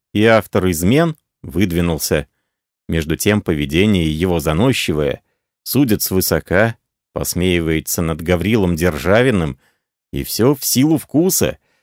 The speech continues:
как будто кто вручил ему сей вкус как власть. Дошло до него и о какой-то насмешливой адской поэме,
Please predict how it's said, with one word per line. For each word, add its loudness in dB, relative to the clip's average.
как 0
будто -2
кто 2
вручил 2
ему -2
сей 2
вкус -2
как -2
власть. -4
Дошло 0
до 2
него 2
и 4
о 4
какой-то 2
насмешливой 2
адской 0
поэме, 0